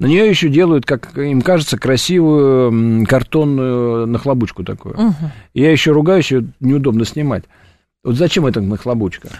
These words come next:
Speaker 2: Модно, стильно,
Speaker 1: Модно,
Speaker 2: молодёжно,
Speaker 1: красиво,
Speaker 2: вот, да.
Speaker 1: да. Вот с этим надо заканчивать. Ещё торговые сети понуждают, э, я когда занимался, м, сам производством, то есть нас заставляли, говорят: "Вот смотрите, вот там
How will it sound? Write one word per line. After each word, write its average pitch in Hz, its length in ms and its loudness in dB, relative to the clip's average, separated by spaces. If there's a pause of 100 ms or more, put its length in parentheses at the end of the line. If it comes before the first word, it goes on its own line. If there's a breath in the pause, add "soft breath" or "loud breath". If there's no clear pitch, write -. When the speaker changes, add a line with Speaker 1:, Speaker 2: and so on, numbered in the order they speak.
Speaker 2:
Модно, 190 400 0
стильно, 190 340 -2
Speaker 1:
Модно, 190 400 4
Speaker 2:
молодёжно, - 120 2 (100)
Speaker 1:
красиво, 185 320 2
Speaker 2:
вот, 180 60 2
да. 185 80 2
Speaker 1:
да. 117 240 4
Вот 127 160 -2
с - 20 -2
этим 208 180 -2
надо 185 160 0
заканчивать. 123 680 -2 (420 loud breath)
Ещё 135 320 0
торговые 214 460 2
сети 151 420 0
понуждают, 139 960 0
э, 110 400 -2 (320)
я 117 180 0
когда 117 320 -2
занимался, 110 640 -2
м, 104 400 -2
сам 175 260 -2
производством, 120 680 -2
то 107 80 -4
есть 98 140 -6
нас 143 160 0
заставляли, 131 520 0
говорят: 113 220 -2
"Вот 120 80 -4
смотрите, 131 420 -2
вот 104 80 -14
там 104 180 -8